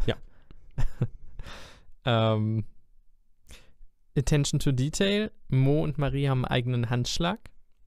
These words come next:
Speaker 2: mit dem sie den Deal besiegeln. Das ist so ein, äh, nicht ganz, so eine Mischung aus Faust und Handschlag,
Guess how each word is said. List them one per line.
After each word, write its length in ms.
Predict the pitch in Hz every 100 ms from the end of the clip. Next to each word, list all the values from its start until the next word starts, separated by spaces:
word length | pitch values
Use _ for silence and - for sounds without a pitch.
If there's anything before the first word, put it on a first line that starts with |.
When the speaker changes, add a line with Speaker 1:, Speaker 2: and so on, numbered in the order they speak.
| - -
Speaker 2:
mit 100 | 135
dem 120 | 131
sie 100 | 123
den 160 | 127 117
Deal 180 | 127
besiegeln. 580 | 127 120 120 139 165 196 - - - -
Das 160 | - -
ist 120 | -
so 140 | 135 117
ein, 300 | 117 117 117 - - - - -
äh, 500 | 127 113 110 - - - - - - - -
nicht 600 | 113 143 156 151 - -
ganz, 600 | 135 180 - - - - 82 80
so 160 | 143 160
eine 100 | 160
Mischung 300 | 185 - 143
aus 140 | 143
Faust 520 | - 123 143 185 -
und 160 | 139 127
Handschlag, 640 | 131 170 - 185 180 175